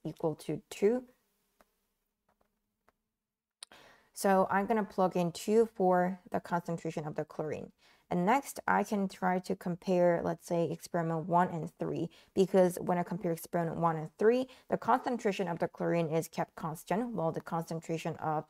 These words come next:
the nitrogen monoxide has, um, increased by four times.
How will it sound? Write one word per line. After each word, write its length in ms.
the 240
nitrogen 460
monoxide 560
has, 380
um, 280
increased 460
by 140
four 300
times. 420